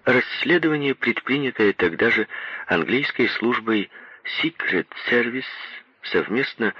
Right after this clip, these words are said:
с контрразведывательным отделом Скотланд-Ярда, выявило, что Хэмпшайр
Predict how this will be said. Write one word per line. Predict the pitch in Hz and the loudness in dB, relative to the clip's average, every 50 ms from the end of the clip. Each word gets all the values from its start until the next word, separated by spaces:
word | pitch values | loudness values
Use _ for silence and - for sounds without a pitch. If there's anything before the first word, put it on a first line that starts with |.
| - - - - - - | -10 -12 -12 -12 -12 -12
с | - | -6
контрразведывательным | - - 113 117 104 - - - - - - 98 98 87 80 87 127 127 123 101 95 - 85 82 82 78 73 71 - | 0 0 2 2 2 0 0 0 0 2 2 2 2 2 2 2 2 2 2 0 0 -2 -2 -2 -2 -4 -4 -6 -4
отделом | - 110 82 67 - - 117 117 107 95 82 73 - - - - - - | -2 -2 -2 -2 -2 0 0 2 2 0 -2 -6 -10 -12 -16 -16 -16 -12
Скотланд-Ярда, | - - - - 113 117 - - 73 71 67 - - - - 64 69 - - - - - 131 - - _ _ _ _ _ _ _ - - - - - - | -12 -10 -4 -2 -2 -2 0 -2 -2 -4 -4 -4 -6 -8 -4 -2 -2 -2 -2 -4 -4 -6 -6 -8 -8 _ _ _ _ _ _ _ -20 -20 -20 -20 -10 -8
выявило, | - 80 82 107 104 101 98 110 120 135 151 147 | -4 0 2 4 4 4 4 2 0 0 0 0
что | 147 - - - - 87 82 76 69 64 60 - - | 0 -2 -2 -2 0 0 0 2 0 -2 -4 -8 -6
Хэмпшайр | - - - 113 113 117 127 - - - - - 139 156 160 160 160 - - - - | -4 -2 0 0 0 -2 -4 -2 0 2 2 2 2 2 0 0 0 -2 -4 -6 -10